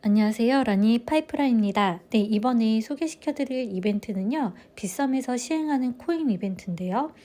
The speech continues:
콘텐토스, 메인넷 육 주년 및 채널 브이아이피 소셜 피 일 주년 기념 에어드랍 이벤트입니다.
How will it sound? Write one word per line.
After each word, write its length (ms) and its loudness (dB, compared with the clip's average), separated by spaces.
콘텐토스, 1200 -4
메인넷 680 0
육 200 -6
주년 480 0
및 320 -2
채널 560 -2
브이아이피 720 -2
소셜 720 -6
피 320 -6
일 60 -4
주년 400 -2
기념 400 -4
에어드랍 500 -2
이벤트입니다. 880 -4